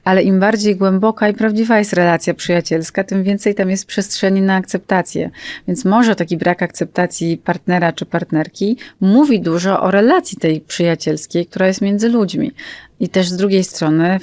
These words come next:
na koniec dnia to jesteśmy z partnerem albo partnerką, a nie ze swoim środowiskiem.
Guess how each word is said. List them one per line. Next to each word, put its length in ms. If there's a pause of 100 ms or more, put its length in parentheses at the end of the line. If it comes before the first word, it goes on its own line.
na 200
koniec 340
dnia 320
to 100
jesteśmy 440
z 80
partnerem 560
albo 220
partnerką, 640
a 120
nie 200
ze 120
swoim 260
środowiskiem. 760